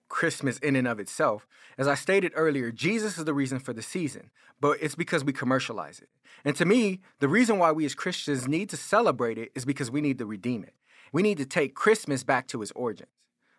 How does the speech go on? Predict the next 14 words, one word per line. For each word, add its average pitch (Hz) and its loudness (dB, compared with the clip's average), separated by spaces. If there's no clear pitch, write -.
Now, 127 4
this 185 2
is 175 -2
where 156 6
the 143 2
issue 135 0
lies, 120 2
'cause 123 -8
every 196 4
year, 123 -2
as 131 -2
we 135 0
celebrate 180 4
Christmas, - -6